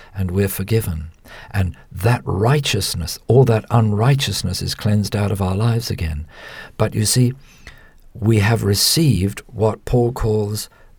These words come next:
the gift of righteousness. We can't make ourselves righteous by trying to obey the law of God. We can't make ourselves righteous, put ourselves right with God by the things we do, by the works we perform.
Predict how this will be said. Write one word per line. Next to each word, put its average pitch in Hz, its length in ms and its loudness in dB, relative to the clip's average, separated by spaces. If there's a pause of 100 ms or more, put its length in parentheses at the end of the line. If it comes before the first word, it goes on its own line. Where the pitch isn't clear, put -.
the 101 120 -2
gift 123 480 0
of 95 140 -4
righteousness. - 1000 -6 (1900)
We 113 120 4
can't 151 340 4
make 143 180 4
ourselves 123 440 4
righteous 117 500 2
by 90 260 -2
trying 123 440 4
to 113 120 4
obey 107 240 4
the 104 120 2
law 95 240 4
of 90 160 -4
God. 92 360 -4 (520)
We - 100 -6
can't 160 460 0
make 127 260 6
ourselves 113 540 0
righteous, 113 800 -2 (220)
put 117 160 4
ourselves 110 380 2
right 110 240 0
with 98 160 -2
God 104 320 0
by 98 140 2
the 95 100 0
things 113 400 0
we 98 80 0
do, 101 260 2
by 95 140 0
the 85 100 -2
works 107 380 2
we 95 80 -4
perform. 87 640 -4